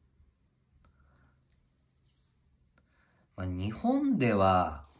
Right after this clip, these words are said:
まあ、ヘレとかジョーカーとかクードマンとかモーラとかの方が売れてるのかもしれないんですけども、私は今、あとあれか、ブリサとかそういうのもあるのか。まあ、そういう中で、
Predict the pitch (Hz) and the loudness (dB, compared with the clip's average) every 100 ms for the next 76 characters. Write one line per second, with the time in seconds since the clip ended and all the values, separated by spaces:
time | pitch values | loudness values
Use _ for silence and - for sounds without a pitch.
0 | - 95 87 85 80 76 - _ _ _ | -12 -8 -8 -10 -12 -14 -18 _ _ _
1 | - 139 123 92 82 - - - 120 120 | -4 2 2 0 -8 -14 -12 -2 0 0
2 | - 78 76 - - - 131 120 98 82 | -2 -10 -12 -20 -16 -2 0 2 0 -4
3 | 76 - - - 117 180 196 123 - 82 | -10 -14 -18 -6 -2 2 4 2 0 -8
4 | - 73 - - - _ 117 120 131 165 | -10 -14 -18 -20 -20 _ -10 -10 -4 -2
5 | 95 82 95 127 185 180 123 - 80 - | -2 -4 -2 0 0 0 -2 -4 -10 -10
6 | 98 92 92 78 - 78 78 82 73 - | -6 -4 -4 -8 -14 -14 -12 -12 -12 -16
7 | - - _ _ _ - 147 - 170 143 | -20 -20 _ _ _ -10 -8 -2 2 4
8 | 175 160 156 135 87 - - - - - | 4 4 6 6 2 -2 -18 -20 -20 -20
9 | - - - - - _ _ _ _ - | -20 -20 -20 -20 -20 _ _ _ _ -20
10 | - - 87 92 92 85 131 160 - 95 | -12 -10 -8 -8 -8 -2 2 2 0 -4
11 | 85 - 80 - - 120 104 80 82 80 | -6 -8 -10 -12 -12 -6 -6 -6 -10 -12
12 | 76 - 78 - _ 117 113 - 151 180 | -14 -16 -18 -18 _ -8 -6 -6 -4 -2
13 | 185 185 196 - 113 110 104 87 - | 2 4 2 2 2 2 2 0 -4